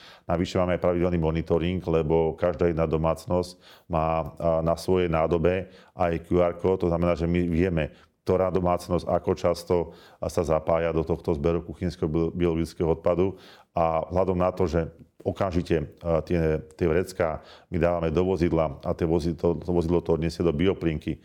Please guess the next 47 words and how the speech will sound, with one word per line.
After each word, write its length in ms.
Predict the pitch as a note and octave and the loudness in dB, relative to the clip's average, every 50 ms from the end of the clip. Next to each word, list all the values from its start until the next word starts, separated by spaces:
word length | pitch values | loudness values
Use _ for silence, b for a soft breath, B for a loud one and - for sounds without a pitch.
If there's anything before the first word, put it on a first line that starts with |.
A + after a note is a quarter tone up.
| B B B B B B | B B B B B B
tak 160 | - E2+ D#2 | -4 -2 0
ich 80 | D#2 | 0
máme 320 | E2 E2 F2 E2+ E2 E2 E2 | 0 0 0 0 0 0 0
skutočne 480 | E2 D#2+ - F#2 E2 - F#2 - - | -2 -2 -4 -4 -2 -2 -2 0 -2
vysokú 320 | F2 E2 D#2 F#2 - - E2 | -2 -2 -2 -4 -4 -2 0
mieru 160 | E2+ F2 E2+ | 2 2 2
efektivity 640 | E2 E2 - F2+ - - F#2+ F2 F2 F2 E2+ F#2+ F#2 | 2 0 -2 -4 -2 0 0 0 0 0 0 0 0
a 80 | F2 E2+ - | 2 0 0
je 20 | |
to 140 | F2 G#2 G#2 | 2 2 0
veľmi 160 | G#2+ G2+ G2 | 2 2 2
dôležité 320 | F2+ F#2 F2+ F#2+ F2+ G2 F2+ | 2 2 2 2 0 0 2
pre 160 | - F#2+ E2+ | 2 0 2
životné 320 | E2+ F#2+ F#2+ - - E2 | 2 0 0 0 -4 -2
prostredie, 400 | - F2+ F#2 - - F2 E2 D#2 | 0 -2 -2 0 0 0 2 2
lebo 320 | D#2+ D#2+ D#2 D#2+ D2+ B B B B B B B | 2 2 2 0 0 B B B B B B B
tento 320 | - G2 G2+ G2 - F2+ | -2 -2 0 0 2 0
odpad 320 | F#2 F#2 F#2 G2 F#2+ E2+ | 0 0 0 0 0 0
by 80 | D#2 E2+ | 0 -2
klasicky 480 | - - F2 F2 F#2 F#2 - - F#2+ - | 0 0 -2 0 0 -4 -2 -2 -4 -2
skončil 400 | - - F2+ F#2 - - F2+ D#2 | 0 -2 -2 -2 0 -2 -2 0
v 80 | C#2+ | 0
zmesovom 320 | E2+ E2+ - F#2 F2+ E2+ D#2+ | 0 -2 0 0 -2 -2 -2
komunálnom 400 | - E2 E2+ E2 E2+ E2+ E2+ D#2+ | -2 -2 0 2 2 2 2 0
odpade, 560 | D#2 D#2 - - F2 E2 E2+ F#2 F#2+ F#2 B B B B B B | -2 0 0 0 0 2 2 0 0 -2 B B B B B B
ktorý 240 | - F#2 F#2 F2 | 0 0 0 0
keby 160 | F2+ F2 E2+ F2 | 0 0 -2 0
sa 160 | - - F2+ | 0 0 0
viezol 320 | D#2+ E2+ F2 D#2+ E2+ D#2 | 2 2 2 2 2 2
na 80 | D#2+ D#2+ | 0 0
skládku, 480 | - - - F2 E2+ - - - E2+ | 0 0 0 0 0 0 -2 -6 -2
tak 160 | - E2+ D#2+ - | -2 -2 -2 0
samozrejme, 400 | F#2 F2 F2+ F2 D#2+ E2+ E2+ E2 | -2 0 0 0 0 0 0 0
že 160 | D2+ D#2+ D#2 | -2 -2 -2
tie 80 | - | -2
plyny 320 | E2 E2 E2+ E2+ E2+ F2 E2+ | -4 -2 0 0 0 0 0
postupne, 480 | D#2 E2+ E2 - - F2+ - - F2+ | 0 -2 -2 0 -2 -4 -2 0 -2
tie 160 | E2 - - E2 | -2 -2 -2 -4
hnilobné 320 | D2 E2+ F2 E2+ E2 E2 | -2 -2 -2 -2 -2 -2
procesy 480 | F2 E2+ E2 - E2+ - F#2+ E2+ - B B B B B | -2 -2 -2 -4 -4 -2 -2 -2 -2 B B B B B
sa 160 | - - - - | -6 -4 -2 0
uvoľňujú 280 | F#2 F2+ F#2 F#2 F2 D#2 | 0 0 0 0 0 0
do 60 | D#2+ E2+ F2 | 0 0 0
ovzdušia, 400 | E2 D#2+ F2 E2+ - F2+ E2+ E2 | 0 0 -2 -2 0 2 2 2
aj 80 | D#2 - | 2 0
to 80 | F2+ | -2
spôsobuje 640 | F2 - - - E2 D#2+ - E2 D2 D2+ D#2 D2+ - | -2 -2 -4 -4 -4 -2 -2 -2 0 0 0 0 -2